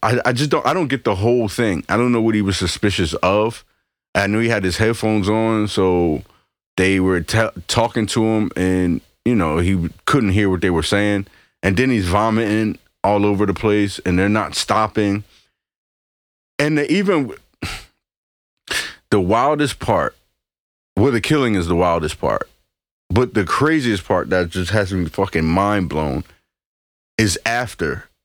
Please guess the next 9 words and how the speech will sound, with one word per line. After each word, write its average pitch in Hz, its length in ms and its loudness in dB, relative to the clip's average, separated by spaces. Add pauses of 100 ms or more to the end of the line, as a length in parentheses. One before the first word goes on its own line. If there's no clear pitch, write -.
(280)
the 101 100 2
two 139 260 0
cops 117 340 -4
were 87 100 -4
talking 104 400 -2
about 90 440 0 (280)
what 101 300 0
they, 101 240 0 (400)
their 95 280 0